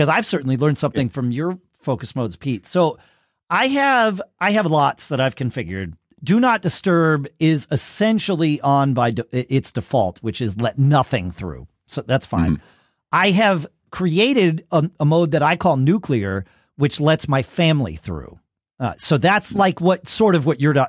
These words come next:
Speaker 1: Do Not Disturb is. I don't quite use my favorites 'cause I, I use my favorites differently, but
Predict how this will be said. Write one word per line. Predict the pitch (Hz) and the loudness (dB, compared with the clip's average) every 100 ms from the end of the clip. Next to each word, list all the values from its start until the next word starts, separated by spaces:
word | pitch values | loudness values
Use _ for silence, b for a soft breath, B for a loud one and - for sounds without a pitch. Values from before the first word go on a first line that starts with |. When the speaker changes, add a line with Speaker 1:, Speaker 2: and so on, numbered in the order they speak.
| 117 | 0
Speaker 1:
Do | 143 | 0
Not | 123 101 | 0 -2
Disturb | 101 - 117 92 | -6 -4 -4 -2
is. | |
I | 104 | -2
don't | 131 | -2
quite | - 147 117 - | 0 0 0 -2
use | 135 131 | 0 2
my | 113 95 | 0 0
favorites | 143 120 113 - | 2 2 0 -2
'cause | 110 87 | -10 -10
I, | 104 90 | -12 -8
I | 107 | -2
use | 117 117 | 0 0
my | 98 | 0
favorites | 95 120 90 - | -2 -2 -4 -4
differently, | 110 92 76 | -4 -4 -6
but | 76 107 | -6 -6